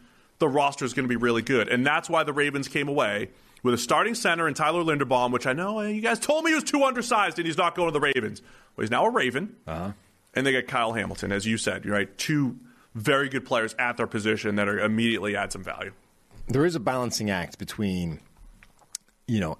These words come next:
Speaker 2: asset management and kinda maintaining the value of your assets and then cashing out at the right time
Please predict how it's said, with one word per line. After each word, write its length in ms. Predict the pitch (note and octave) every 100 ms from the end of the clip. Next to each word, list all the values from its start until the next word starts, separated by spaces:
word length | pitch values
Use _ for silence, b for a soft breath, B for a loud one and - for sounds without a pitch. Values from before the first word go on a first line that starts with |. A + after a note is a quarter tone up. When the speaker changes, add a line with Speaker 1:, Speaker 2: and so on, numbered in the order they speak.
| -
Speaker 2:
asset 460 | G#2 A#2 D3+ A#2+
management 760 | F2+ F#2+ G2+ A2 A2 C3 C#3 - _
and 120 | F#2+
kinda 180 | G#2+ G2+
maintaining 480 | F#2 G2 G2 G#2+ G#2
the 80 | F#2
value 380 | F#2 F#2 G2+
of 60 | F2
your 120 | F2+
assets 440 | F2 F#2+ B2 F#2+ -
and 100 | F2+
then 260 | F2 E2 - B B B
cashing 420 | - A2+ F#2 A#2+
out 240 | G#2 A#2 A#2+ - - - -
at 100 | -
the 60 | A#2+
right 220 | A2 G#2
time 400 | - A2+ C3 C#3